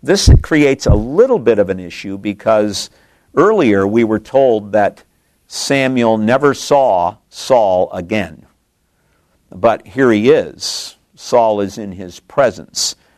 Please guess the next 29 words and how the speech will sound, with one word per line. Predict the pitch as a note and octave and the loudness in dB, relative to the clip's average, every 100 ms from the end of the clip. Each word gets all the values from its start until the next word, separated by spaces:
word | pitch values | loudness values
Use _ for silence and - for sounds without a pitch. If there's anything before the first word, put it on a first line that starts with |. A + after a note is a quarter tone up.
| _ _ _ | _ _ _
And | - A#2+ A2+ | -6 -4 -2
the | A2+ | -4
scholars | - C#3+ C#3+ C3+ A#2 | 0 0 2 0 -2
have | A#2 | -6
tried | - C3 A#2+ A#2+ | -2 0 2 -2
to | G#2+ | -4
figure | - A#2+ A2+ | -4 -2 2
out, | G#2+ G#2+ | 2 2
well, | A#2 A2+ A2 A2 | 2 2 2 -2
how | A2 | 0
do | B2+ | 0
we | A#2+ A2 | 0 -2
harmonize | G2 A#2+ A#2+ A2+ G#2 G2+ G2+ F#2+ | -4 -4 -4 -4 -6 -6 -8 -4
those | G2+ F#2+ - | -2 -2 -4
texts? | C3 G2 - - | -4 -4 -6 -6
I | A#2+ A#2+ | -2 -2
think | - A#3 B3+ | -2 -4 -2
that | - A2+ - | 0 -2 -2
earlier | C#3+ D3+ D3 B2 G#2 | 0 2 2 0 -2
passage | F#2 G2 F2 E2+ F2+ E2 G2+ - | -2 -4 -4 -6 -12 -16 -18 -14
is | F#2 - | -14 -8
talking | - A#2 - A2 | -2 -2 -2 -12
about | G2+ F#2+ F#2 | -6 -4 -4
Samuel | - - C3 A#2+ A#2 G#2+ | -8 -6 -4 -4 -6 -6
never | G#2+ A2 G#2 G2+ | -4 -4 -2 -4
initiated | G#2 G2 G#2+ D3 - B2+ F#2+ F#2 E2+ E2+ | -6 -10 -2 -2 -2 -6 -4 -4 -6 -10
anything | D#2+ F#2 E2+ - F2 F2 | -16 -16 -14 -12 -12 -14
with | F2 D2+ | -16 -14
Saul | - F2+ E2 D#2 D#2 | -6 -2 -2 -2 -6